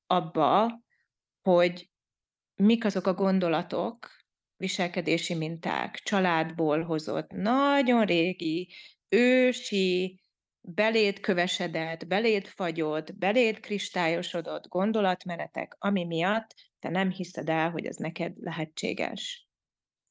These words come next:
És ezekkel, ezekkel kell szembenézni, hogy amúgy, amit te gyártottál életet magadnak, amit pont élsz, ami nem az, amit szeretnél,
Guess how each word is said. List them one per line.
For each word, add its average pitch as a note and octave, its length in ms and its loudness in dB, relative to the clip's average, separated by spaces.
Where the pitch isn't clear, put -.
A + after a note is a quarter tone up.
És - 240 -6
ezekkel, G3 840 2
ezekkel G#3 480 0
kell F3+ 160 0
szembenézni, F#3+ 1040 -4
hogy F3+ 140 0
amúgy, F#3 380 4
amit F3 240 0
te - 80 0
gyártottál E3+ 1120 -2
életet F3 540 -2
magadnak, A3+ 800 0
amit F3+ 340 0
pont G#3 280 2
élsz, F#3+ 360 0
ami F3 160 -2
nem G3 160 2
az, F3 140 0
amit D#3+ 240 -6
szeretnél, F3 920 -4